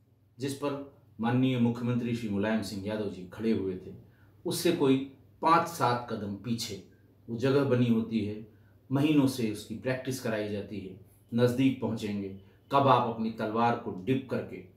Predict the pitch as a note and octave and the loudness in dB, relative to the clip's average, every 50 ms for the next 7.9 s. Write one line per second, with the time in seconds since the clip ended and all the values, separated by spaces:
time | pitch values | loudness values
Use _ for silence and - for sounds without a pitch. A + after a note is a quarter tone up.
0 | _ _ _ _ _ - A#2+ A#2 A2 - - - - - _ - - B2 A#2 - | _ _ _ _ _ -6 -2 0 0 0 -2 -6 -12 -18 _ -10 -4 -2 -2 0
1 | A#2 - - - G2 G2+ G#2+ A#2 A#2+ A#2 G#2 G2+ G2 F#2+ F#2+ F#2+ F2+ - - - | -2 -2 -4 -2 -2 0 2 4 4 4 4 2 0 -2 -2 -6 -8 -10 -16 -20
2 | - _ - - G#3 F#3 F3 C#3+ C3 - - A#2 A2+ A2 A2 A2+ A2+ A2+ C3 D3 | -20 _ -2 0 2 4 4 4 4 2 2 2 2 4 4 4 6 6 6 6
3 | D3 - - - A#2+ G#2+ G2 G2 F#2 F2 D#2+ - - - _ _ _ _ - A#2+ | 6 4 2 -2 -2 -2 -2 -6 -8 -10 -14 -18 -20 -20 _ _ _ _ -12 -10
4 | A#2 A#2 A#2 A2+ A2+ A2+ A2+ - - - _ _ _ _ - - A#2 A2+ A#2 A2+ | -8 -2 2 2 2 2 0 -4 -10 -18 _ _ _ _ -6 -4 -2 0 2 0
5 | - - - G2+ F#2+ G2 A2+ A2+ A2+ A2 - - - G2 - - - - - - | 0 -2 -6 -10 -4 0 2 4 2 2 0 -6 -10 -10 -12 -12 -16 -16 -18 -20
6 | - - - - - - C3+ C3+ C3+ C3 B2+ - - C#3+ C3+ C3+ A#2 A#2 A#2 A2+ | -20 -20 -20 -20 -6 -2 2 4 4 4 4 2 -2 0 2 4 4 4 4 2
7 | G#2+ - A#2 A#2 - - C#3+ C3 A#2+ B2 A#2+ C3 B2 A#2 A#2 B2+ - - | 2 2 -2 -2 -2 0 0 2 2 2 0 -2 -2 -2 -2 -2 -6 -10